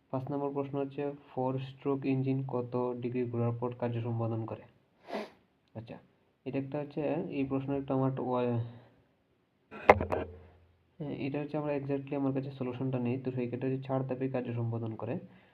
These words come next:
এটা। আহ, চার ধাপ কী কী সেটা আমি লিখে রেখেছি। আহ, চার ধাপ হচ্ছে আপনার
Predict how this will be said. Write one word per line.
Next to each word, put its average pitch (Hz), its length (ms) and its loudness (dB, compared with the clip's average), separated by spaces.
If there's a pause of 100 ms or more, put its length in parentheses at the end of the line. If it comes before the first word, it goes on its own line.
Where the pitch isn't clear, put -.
(300)
এটা। - 220 -10
আহ, - 840 -10
চার 131 200 0
ধাপ 139 200 -2
কী 147 120 -10
কী 180 180 2 (180)
সেটা 123 180 0
আমি 127 160 4
লিখে 131 220 0
রেখেছি। 135 400 2
আহ, - 2250 -6
চার 139 240 2
ধাপ 147 200 0
হচ্ছে 151 200 0
আপনার 160 280 2